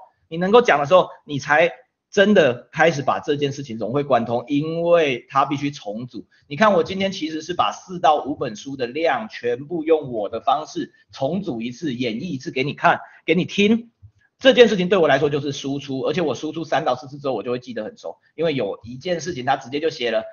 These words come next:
大部分的记忆在两周内重复被使用三次以上才容易转成长期记忆。然后有一件事情叫做鸡尾酒效应。鸡尾酒效应是说什么？就是在鸡尾酒，鸡尾酒会的时候，你跟这个人在聊天，有一群人在，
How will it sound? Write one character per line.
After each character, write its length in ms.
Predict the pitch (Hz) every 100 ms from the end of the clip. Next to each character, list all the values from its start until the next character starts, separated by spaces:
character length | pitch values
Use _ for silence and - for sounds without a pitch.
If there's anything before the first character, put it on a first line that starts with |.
| _ _
大 220 | - 233 220
部 140 | 233
分 160 | 233 202
的 80 |
记 160 | 180 202
忆 260 | 190 185 131
在 200 | 202 180
两 340 | 160 113 120
周 200 | 165 180
内 220 | 190 160
重 240 | 139 139 147
复 100 | 175
被 140 | 165
使 140 | -
用 120 | 117 135
三 220 | 156 160
次 140 | 175
以 80 | 117
上 160 | 104 127
才 140 | 120
容 180 | 120 117
易 60 | 135
转 160 | 85
成 120 | 104
长 180 | 113 110
期 80 | 120
记 180 | 117 147
忆。 220 | 143 120 _ _ _ _
然 300 | 127 151 196
后 100 | 254
有 160 | 202 160
一 60 |
件 120 | 180 214
事 100 | 208
情 80 | 180
叫 80 |
做 80 | 180
鸡 180 | 175 185
尾 140 | 190
酒 160 | 170 117
效 180 | 160 151
应。 100 | 139
鸡 100 | 220
尾 80 | 233
酒 140 | 185
效 160 | 143 196
应 80 | 185
是 80 | 185
说 160 | 190
什 100 | 175
么？ 160 | 135 107 -
就 100 | 190
是 60 | 208
在 120 | 214
鸡 200 | 208 214
尾 100 | 185
酒， 220 | 175 131
鸡 360 | 127 - - 226
尾 140 | 220
酒 220 | 202 139
会 160 | 151 202
的 100 | 160
时 100 | 135
候， 120 | 160
你 100 | 151
跟 160 | 143 175
这 80 | 175
个 80 |
人 160 | 143 135
在 80 | 156
聊 220 | 143 131
天， 180 | 143 156
有 100 | 160
一 80 | 208
群 180 | 208 160
人 80 | 156
在， 180 | 175 -